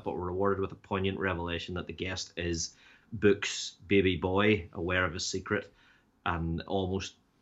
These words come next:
the same apparent age as his father. And we know the tragedy of how that eventually goes, so, uh, a particularly poignant moment.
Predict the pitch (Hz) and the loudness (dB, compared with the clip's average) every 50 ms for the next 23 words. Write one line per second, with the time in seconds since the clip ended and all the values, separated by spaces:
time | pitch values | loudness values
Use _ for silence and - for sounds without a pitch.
0 | _ _ - 104 98 - - 98 95 92 92 - - - 95 92 92 87 - 87 | _ _ -2 -2 0 2 2 2 2 2 0 -2 0 2 2 2 2 2 0 -2
1 | 90 95 92 101 90 90 85 - - - 85 85 90 95 98 98 - 92 92 90 | 0 0 0 0 -2 -2 -4 -4 -2 0 0 2 2 4 2 2 2 0 0 0
2 | 92 90 92 98 101 101 104 101 98 95 - - 87 87 90 82 95 92 95 92 | -2 0 2 4 6 6 6 4 2 0 -2 0 0 0 0 0 0 0 0 0
3 | 90 85 - 87 90 85 90 85 85 85 80 85 85 82 - - 87 82 76 87 | 0 -2 -4 -6 -6 -4 -2 -2 -2 -2 -2 -4 -4 -4 -6 -6 -4 -4 -4 -2
4 | 87 85 87 - - - - 87 82 80 82 - - - - - - - _ - | 0 0 0 0 0 0 0 0 0 0 -2 -4 -12 -18 -20 -20 -20 -20 _ -6
5 | 90 92 92 - - 82 80 92 82 - - 87 87 82 - - 85 82 85 82 | -4 -4 -2 -2 -2 -4 -2 -2 -2 0 2 2 2 2 2 2 2 2 2 2
6 | 69 82 85 82 87 92 98 - | 2 2 2 2 2 0 -2 -4